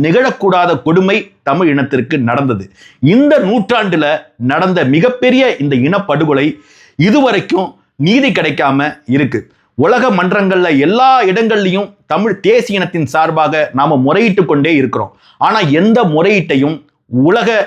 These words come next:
நீதிமன்றமோ அல்லது பன்னாட்டு மன்றங்களோ யாருமே இந்த இனப்படுகொலையை பற்றி ஒரு நியாயமான விசாரணைக்கு உத்தரவிடல. இனப்படுகொலை என்று இதை அறிவித்து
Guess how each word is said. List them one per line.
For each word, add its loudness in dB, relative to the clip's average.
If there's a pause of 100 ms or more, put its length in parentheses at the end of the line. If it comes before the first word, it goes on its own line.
(180)
நீதிமன்றமோ 0 (100)
அல்லது 0
பன்னாட்டு 0
மன்றங்களோ 0 (300)
யாருமே 0
இந்த -2
இனப்படுகொலையை 0
பற்றி -2
ஒரு 0
நியாயமான 0
விசாரணைக்கு -2 (340)
உத்தரவிடல. 0 (380)
இனப்படுகொலை 0
என்று -2
இதை 2
அறிவித்து 0